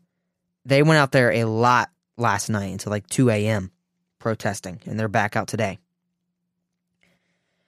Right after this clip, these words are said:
But there's someone who is speculated to have been the leak, and I'm not saying who the leak was. I'm not saying this person did leak it. I'm not being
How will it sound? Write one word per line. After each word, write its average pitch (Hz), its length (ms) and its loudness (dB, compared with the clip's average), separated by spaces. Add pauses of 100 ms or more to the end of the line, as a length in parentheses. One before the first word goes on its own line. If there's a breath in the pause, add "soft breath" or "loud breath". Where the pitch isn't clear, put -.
(100)
But 156 120 -2
there's 175 180 6
someone 208 340 6
who 175 240 6
is 165 200 6
speculated 147 840 4
to 143 100 2
have 127 100 4
been 131 100 2
the 139 80 4
leak, 123 300 2
and 120 60 2
I'm 123 100 2
not 139 240 4
saying 151 480 4
who 135 140 2
the 127 100 4
leak 127 260 2
was. 120 140 4
I'm 120 100 2
not 127 180 2
saying 135 260 2
this 127 100 0
person 123 400 0
did 127 240 0
leak 110 200 0
it. 117 80 0
I'm 117 120 2
not 120 200 2
being 110 360 -2